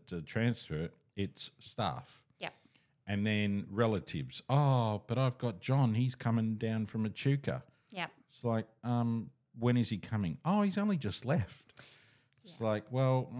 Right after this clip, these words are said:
Speaker 1: <sighs> we're here. Like,
Speaker 2: Yep.
Speaker 1: can't he look at mum or whoever
Speaker 2: Yeah.
Speaker 1: later on? Like, let's, let's just do what we have to do."
Speaker 2: Yep.
Speaker 1: Um, so we have, we have two different types of stretchers, don't we?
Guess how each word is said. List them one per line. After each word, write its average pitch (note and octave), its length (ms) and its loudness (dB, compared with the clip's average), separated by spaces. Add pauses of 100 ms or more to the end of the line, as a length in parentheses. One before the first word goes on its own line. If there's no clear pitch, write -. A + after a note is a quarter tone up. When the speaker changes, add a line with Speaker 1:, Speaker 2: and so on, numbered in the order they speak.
(140)
Speaker 1:
<sighs> G#2 220 -12
we're C3+ 100 4
here. D#3 400 0 (160)
Like, G#2 400 -2
Speaker 2:
Yep. D#3 220 -12 (580)
Speaker 1:
can't B2 320 2 (220)
he A2 220 -2
look G#2 260 0
at G2+ 100 -2 (560)
mum G#2+ 380 2
or F2+ 160 2
whoever G2+ 320 -2
Speaker 2:
Yeah. G2 240 0
Speaker 1:
later F#2+ 320 0
on? D#2+ 300 0 (120)
Like, F2 300 -4
let's, - 480 -4
let's A2+ 240 -4
just - 240 -10
do F#2 140 -2
what D#2+ 160 -8
we E2+ 80 -8
have E2+ 200 -6
to - 80 -20
do." E2 300 -2 (300)
Speaker 2:
Yep. F#3 220 -12 (240)
Speaker 1:
Um, F#2+ 540 2 (1300)
so A2+ 420 6 (260)
we D3+ 200 8
have, B2 460 4
we A#2+ 180 4
have A2 200 2
two C3+ 160 6
different A2+ 320 2
types - 320 -2
of E2+ 60 -14
stretchers, - 400 2
don't - 240 -6
we? - 140 -10